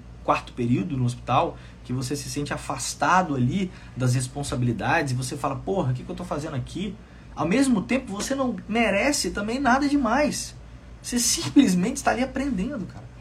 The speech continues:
E a gente não vai ter esse domínio da confiança dos profissionais que estão ao nosso redor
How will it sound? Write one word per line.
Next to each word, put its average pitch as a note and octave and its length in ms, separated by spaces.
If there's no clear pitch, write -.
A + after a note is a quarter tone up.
E G#3 80
a - 20
gente E4 200
não F4 120
vai A3+ 240
ter A3 280
esse D3 200
domínio E3 580
da D3 140
confiança G3 760
dos D#3+ 160
profissionais D#3 540
que D3 80
estão D3 160
ao D3+ 40
nosso D3 240
redor C3 440